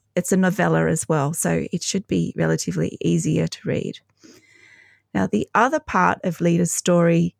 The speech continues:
that's missing or not clear is when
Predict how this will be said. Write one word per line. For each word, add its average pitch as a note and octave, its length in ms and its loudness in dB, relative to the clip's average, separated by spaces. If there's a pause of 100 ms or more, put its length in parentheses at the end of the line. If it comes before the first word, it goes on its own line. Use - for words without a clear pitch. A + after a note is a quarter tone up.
(100)
that's - 300 -4
missing G#3+ 480 2 (160)
or E3 360 4 (140)
not F3 260 0 (100)
clear A#3 640 0 (760)
is G#3 240 0
when G#3 420 2